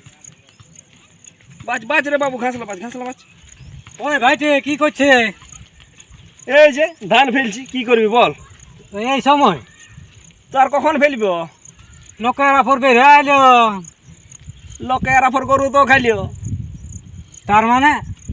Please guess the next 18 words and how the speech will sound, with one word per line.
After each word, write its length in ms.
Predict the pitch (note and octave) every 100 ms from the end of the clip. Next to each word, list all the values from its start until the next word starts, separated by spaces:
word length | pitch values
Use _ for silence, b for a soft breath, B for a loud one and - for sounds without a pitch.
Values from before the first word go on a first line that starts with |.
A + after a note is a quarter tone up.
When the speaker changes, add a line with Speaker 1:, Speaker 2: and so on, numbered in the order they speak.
| - - - - - - - - - -
Speaker 2:
ওটা 160 | G#3+ A#3+
কিরকম, 340 | B3 C4+ C4
তাইলে 220 | A#3+ B3 C4
কি 100 | B3+
ওদের 220 | B3 A#3
বুদ্ধি 300 | G3+ G#3 A#3
নাই? 160 | C4 C3+ - - - - - - - -
Speaker 1:
বুদ্ধি 320 | B3+ C4+ G#3 D4+
আছে, 280 | D4+ - C4 C4+ - - - - -
হেঁটুর 260 | F3+ A3+ C4+
নিচুতে 380 | C4+ C4 C#4 C#4
আছে, 260 | C#4 - F#3+ E3+
এখন 140 | F3+ A3
মাথা 240 | A3+ A#3+
তো 100 | A#3+
কোয়াতে 280 | A#3+ B3 A#3
হয় 220 | G3 B3
নাই। 220 | G3+ D3